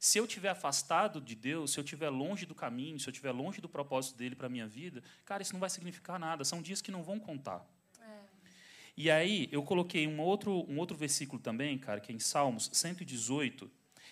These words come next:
Speaker 1: E aí eu quero fazer uma comparação de duas, de duas versões aqui.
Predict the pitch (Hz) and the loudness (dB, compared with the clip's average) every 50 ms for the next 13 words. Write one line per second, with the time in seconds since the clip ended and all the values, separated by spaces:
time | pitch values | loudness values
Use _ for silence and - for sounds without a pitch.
0 | - _ 127 131 139 147 160 165 - 160 151 151 - 135 127 143 139 139 143 143 | -12 _ 4 6 6 6 6 4 2 0 0 2 2 2 2 2 2 2 0 -2
1 | 160 147 139 151 131 123 - - - 143 143 135 135 - 135 135 151 180 196 196 | -2 -2 2 4 4 6 6 6 4 4 4 2 2 0 -4 -4 -2 0 0 2
2 | 185 180 175 - - - - 117 127 123 131 175 180 175 170 156 165 160 156 - | 2 2 4 4 2 2 0 -6 -10 -6 -2 0 0 0 0 0 -2 0 0 0
3 | - 139 127 123 120 123 113 - - 92 87 | 0 0 0 -2 -2 -4 -6 -8 -10 -14 -14